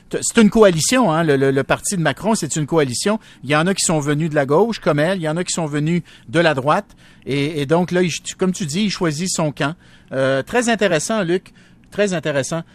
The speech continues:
On va, euh, on va se laisser là-dessus, mais tu t'en vas pas trop loin parce qu'on va parler vin dans un instant avec le porte-parole de la S A Q qui va venir nous parler des hausses de prix qu'on va subir à partir de dimanche. Donc, tu, tu t'en vas pas trop loin, mon Luc.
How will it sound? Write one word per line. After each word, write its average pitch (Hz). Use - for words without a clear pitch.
On 151
va, 196
euh, 156
on 165
va 196
se 226
laisser 214
là-dessus, 208
mais 226
tu -
t'en 202
vas 190
pas 233
trop 202
loin 202
parce 185
qu'on 185
va 175
parler 175
vin 175
dans 151
un 175
instant 165
avec 135
le 151
porte-parole 160
de 151
la 143
S 147
A 139
Q 214
qui 185
va 143
venir 156
nous 143
parler 147
des 135
hausses 147
de 123
prix 180
qu'on 135
va 139
subir 196
à 143
partir 160
de 139
dimanche. 139
Donc, 151
tu, 135
tu -
t'en 151
vas 139
pas 156
trop 127
loin, 120
mon 92
Luc. 78